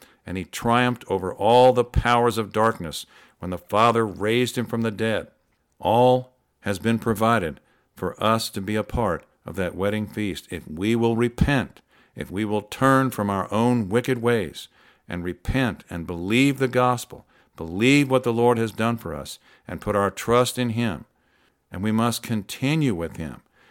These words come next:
Jesus said, "If you continue in my word, you will be my disciple indeed, and you will know the truth, and the truth will make you free."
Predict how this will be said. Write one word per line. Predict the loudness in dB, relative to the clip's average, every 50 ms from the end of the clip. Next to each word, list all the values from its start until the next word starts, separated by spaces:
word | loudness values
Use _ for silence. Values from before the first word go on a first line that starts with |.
| _ _ _
Jesus | -8 -6 -4 -4 -4 -2
said, | 0 0 0
"If | 0 0
you | -2 -4
continue | -6 -4 -6 -6 -6 -6 -6 -4 -2 0 2 2 2 2
in | 2 2
my | 2 2 2 2
word, | 0 0 2 4 4 4 4 4 2 0 -2 -6 -12 _ _ _ _ _ _ _ _
you | -4 -2 0
will | 0 0 0
be | 2 2 2
my | 2 2 2 2
disciple | 0 0 0 0 2 2 2 2 0 0 0
indeed, | 0 0 -2 -2 0 0 -2 -2 -6 -8 _ _ _ _ _ _ -12
and | -8 -6
you | -4 -4
will | -2 -2 -2 -2
know | -2 0 2 2 2
the | 2 0
truth, | -2 -4 -4 -2 0 2 2 0 -2 -4 -10 _ _ _ _ _ -12
and | -8 -6 -6
the | -6
truth | -6 -8 -6 -2 0 2 2 2 0 -4 -8
will | -8 -8 -8
make | -6 -4 -4 -4 -4 -4 -4
you | -6 -6
free." | -6 -6 -6 -6 -6 -6 -6 -10 -14